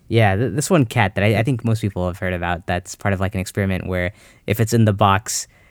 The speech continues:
it could be dead or alive, and so, like, there's this, you know, alternate universe, or, like, a lot of universes exist at once.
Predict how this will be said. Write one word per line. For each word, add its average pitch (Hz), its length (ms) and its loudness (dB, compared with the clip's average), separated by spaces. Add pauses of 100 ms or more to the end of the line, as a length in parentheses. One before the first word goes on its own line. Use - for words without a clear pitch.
it 113 140 -4
could 131 160 4
be 117 120 4
dead 107 360 4
or 117 180 2
alive, 104 400 4
and 95 180 0
so, 101 140 -2
like, 90 160 -2
there's 92 160 -4
this, - 320 -6
you 101 40 -2
know, 92 300 -2 (180)
alternate 107 360 -2
universe, 107 480 0
or, - 20 -2
like, 95 160 0
a 107 40 0
lot 104 120 4
of 98 80 2
universes 98 560 -2
exist 95 300 -6
at 92 100 -6
once. 113 360 0